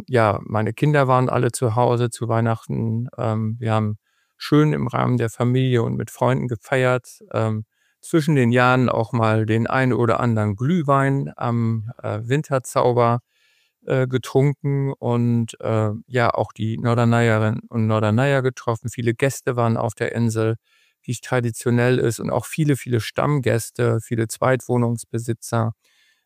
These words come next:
äh, die dann doch, äh, so nach Weihnachten sagen, jetzt noch mal einen Tapetenwechsel, noch mal das Jahr schön ausklingen lassen.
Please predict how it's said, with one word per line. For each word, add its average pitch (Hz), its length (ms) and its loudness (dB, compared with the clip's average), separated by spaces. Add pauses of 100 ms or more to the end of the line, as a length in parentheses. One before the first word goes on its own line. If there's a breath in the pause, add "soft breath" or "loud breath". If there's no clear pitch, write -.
äh, 127 180 0
die 127 160 -2
dann 127 220 2
doch, 139 460 2
äh, 123 300 2
so 113 320 0
nach 127 300 2
Weihnachten 123 880 2
sagen, 110 640 2
jetzt 107 400 -2
noch 107 140 -2
mal 98 180 2
einen 98 120 0
Tapetenwechsel, 113 1000 -2
noch 113 120 -2
mal 110 120 0
das 107 220 -2
Jahr 117 200 2
schön 113 280 -2
ausklingen 110 560 -4
lassen. 107 300 -4